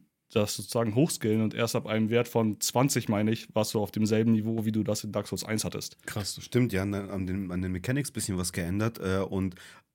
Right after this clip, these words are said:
Speaker 3: vieles bei Dark Souls zwei, kann ich mich noch genau erinnern, war eher im Hintergrund. Du hast es nicht direkt vermittelt bekommen, ne, was die Stats zum Beispiel, wie du gesagt hast, auswirken.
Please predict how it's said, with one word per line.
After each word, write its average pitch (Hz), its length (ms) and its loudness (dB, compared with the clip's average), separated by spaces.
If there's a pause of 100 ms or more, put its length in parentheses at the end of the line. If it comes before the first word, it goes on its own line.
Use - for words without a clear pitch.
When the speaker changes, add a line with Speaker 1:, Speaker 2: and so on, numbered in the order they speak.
Speaker 3:
vieles 156 460 4
bei 107 120 4
Dark 117 200 2
Souls - 160 -2
zwei, 117 180 0
kann 117 140 0
ich 110 80 0
mich 110 80 2
noch 98 100 -2
genau 104 300 -2
erinnern, 110 320 0
war 101 240 -2 (200)
eher 104 260 2
im 107 120 -2
Hintergrund. 101 600 0
Du 90 60 -2
hast 98 100 -4
es 98 140 -8
nicht 113 180 -4
direkt 104 200 -6
vermittelt 127 440 -2
bekommen, 104 460 -2
ne, 98 200 0 (300)
was 104 180 2
die 98 120 -8
Stats - 340 -2
zum 113 100 0
Beispiel, 104 260 -4
wie 95 60 -4
du 101 100 -2
gesagt 104 320 -2
hast, 104 140 -8
auswirken. 110 600 -2